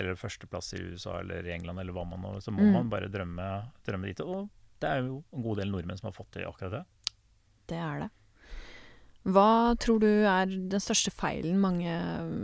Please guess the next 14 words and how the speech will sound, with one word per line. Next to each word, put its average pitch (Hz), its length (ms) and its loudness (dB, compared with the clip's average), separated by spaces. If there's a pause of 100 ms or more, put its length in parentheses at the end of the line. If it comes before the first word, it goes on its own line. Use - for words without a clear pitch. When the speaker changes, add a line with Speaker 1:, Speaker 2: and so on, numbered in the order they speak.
(140)
Speaker 2:
artister 170 760 -2
eller 160 160 0
musikere 165 560 -2
gjør 160 320 0
i 254 200 0 (1040)
popbransjen? 233 680 8 (680)
Speaker 1:
Jeg, 117 160 6 (180)
jeg 123 380 6 (640)
tenker 98 360 -2
nok 92 180 -6
at 117 140 -4
det 123 80 0
fortsatt - 380 -8
er 95 300 0